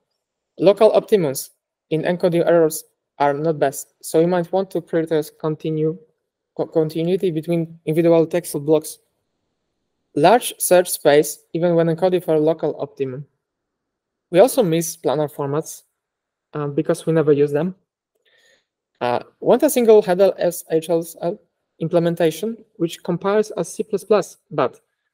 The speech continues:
we need to avoid eight bytes formats, as a transitive formats unless truly necessary. We will probably start with porting format enums and format trace, but it's a low priority goal. So coverage ranges, precision, et cetera.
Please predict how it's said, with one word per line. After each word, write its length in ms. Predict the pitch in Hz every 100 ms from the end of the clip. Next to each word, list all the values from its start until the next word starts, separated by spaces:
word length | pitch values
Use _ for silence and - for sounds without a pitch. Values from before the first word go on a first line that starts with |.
| -
we 100 | 165
need 140 | 247
to 140 | 269 226
avoid 320 | 160 180 190 -
eight 160 | 160
bytes 260 | 151 151 -
formats, 460 | 139 127 131 - - _ _ _ _ -
as 120 | 151
a 80 | 151
transitive 420 | 175 175 185 180
formats 480 | - 165 175 180 - -
unless 400 | 139 156 165 -
truly 480 | - 170 165 160
necessary. 600 | 151 151 160 - 139 139 - _ _ _ _ _ _ _ _ _ _ - - _ -
We 120 | 208
will 160 | 254
probably 340 | - 196 202 185
start 460 | - - 180 180
with 180 | 160 -
porting 340 | - 175 180 165
format 360 | - 165 156
enums 460 | 156 156 165 214 - _ _ _ _ -
and 200 | 156 160 - _
format 360 | 196 208 196 - -
trace, 240 | 180 151
but 180 | 143 -
it's 200 | 156 165
a 60 |
low 160 | 165 208
priority 360 | 208 160 147 135
goal. 320 | 123 - _ _ _ _
So 120 | - 165
coverage 420 | - 143 127 -
ranges, 500 | 131 123 - - -
precision, 640 | - 147 156 151 151 175 - -
et 100 | 156
cetera. 260 | - -